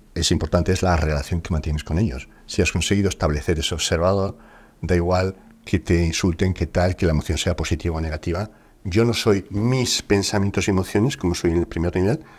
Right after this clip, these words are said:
sino que soy lo que observa los pensamientos y emociones. Y entonces empieza a conectar con esa mente, alma universal, o como quieras llamar,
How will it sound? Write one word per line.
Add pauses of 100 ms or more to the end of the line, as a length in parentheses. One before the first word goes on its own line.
(140)
sino
que
soy (140)
lo
que
observa (440)
los
pensamientos
y
emociones.
Y
entonces
empieza
a
conectar
con
esa (360)
mente,
alma
universal,
o
como
quieras
llamar,